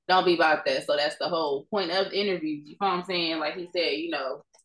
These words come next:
we trying to know you, you know, the interview of you. You feel what I'm saying? And that's real 'cause you present that with your, you know what I mean, with your platform and stuff. So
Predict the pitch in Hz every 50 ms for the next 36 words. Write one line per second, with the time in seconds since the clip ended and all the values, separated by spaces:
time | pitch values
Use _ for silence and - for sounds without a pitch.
0 | _ _ _ - 160 165 - 165 156 147 151 147 143 143 139 135 143 156 196 220
1 | 185 151 151 170 170 156 143 - - - 170 170 156 151 151 151 170 180 170 156
2 | 147 151 175 185 160 143 143 156 - - 175 175 175 170 170 180 175 170 165 160
3 | 156 151 160 165 165 - - - 160 - 196 185 165 156 - - 139 139 147 165
4 | 175 - - 180 - 175 190 185 - - - - - - _ _ _ _ _ _
5 | _ _ _ _ _ _ 147 165 175 175 - 165 139 143 135 123 151 160 165 160
6 | 151 151 151 147 151 151 151 147 147 - 131 139 - - 190 180 175 190 - 160
7 | 147 139 127 120 113 - - - 123 120 120 - - - - 107 - - - -